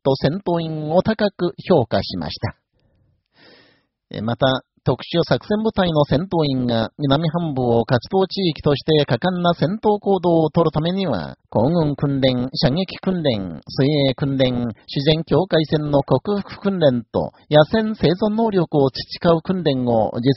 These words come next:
戦さながらの雰囲気の中で強度を持って行い、ゲリラ戦の強者にしっかり準備させるべきだと述べました。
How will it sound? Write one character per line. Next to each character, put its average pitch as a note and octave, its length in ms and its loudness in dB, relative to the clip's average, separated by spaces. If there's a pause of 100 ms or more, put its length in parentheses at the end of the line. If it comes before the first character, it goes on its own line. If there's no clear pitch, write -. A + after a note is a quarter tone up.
(140)
戦 E3+ 160 -2
さ A#2+ 160 -4
な D3+ 80 0
が F3 100 -2
ら D#3+ 120 0
の D#3 100 0
雰 C#3+ 240 -6
囲 G3+ 100 -4
気 F#3+ 100 -2
の F#3 100 0
中 F3+ 240 0
で E3+ 320 0
強 G#3 260 2
度 F#3 80 0
を D#3+ 80 2
持 D3+ 120 0
っ C#3+ 40 0
て C#3+ 200 -2
行 A#2+ 120 0 (320)
い、 C#2 240 -8 (180)
ゲ C#3 140 4
リ G#3 80 -6
ラ A3+ 140 0
戦 F#3+ 240 0
の C#3+ 160 4
強 A#2+ 160 -2
者 D#3+ 420 2
に E3+ 140 -4
し - 180 -8
っ - 60 -20
か A3+ 120 -2
り G3 300 -4
準 E3 120 0
備 F3+ 180 -2
さ D#3+ 140 -4
せ E3 100 -2
る D3+ 100 0
べ C#3 80 0
き C3+ 140 -2
だ B2+ 100 4 (140)
と G#2+ 260 4
述 A#2+ 160 0
べ G2+ 160 0
ま D#2 100 -8
し - 140 -12
た。 - 240 -6